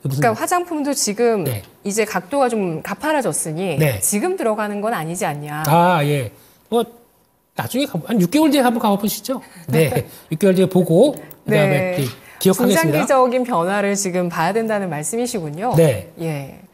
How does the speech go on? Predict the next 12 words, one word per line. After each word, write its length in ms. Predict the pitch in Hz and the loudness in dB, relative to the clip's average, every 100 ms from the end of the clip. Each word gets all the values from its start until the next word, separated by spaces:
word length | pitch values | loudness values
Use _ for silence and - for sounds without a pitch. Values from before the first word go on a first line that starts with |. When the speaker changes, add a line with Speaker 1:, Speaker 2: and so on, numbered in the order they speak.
| _ _ - | _ _ -4
Speaker 2:
그리고 160 | 262 | -2
가격 320 | 254 202 294 | 0 0 0
조정도 340 | - 262 254 240 | -4 -4 -2 -2
잘 240 | - 190 | -2 0
받고 220 | 262 285 | 0 -2
돌아왔기 460 | 262 196 202 226 220 | -4 0 0 0 -4
때문에 340 | - 170 180 | -4 -4 -4
괜찮다. 640 | 240 165 180 147 175 156 170 | -8 -8 -8 -8 -8 -6 2
Speaker 1:
네. 300 | 165 131 98 - - - | 4 2 -2 -14 -16 -4
이게 260 | 151 254 143 | 2 2 2
수급적인 540 | 294 339 339 311 262 | 0 0 0 0 4
이슈 320 | 185 - 190 | 2 2 -4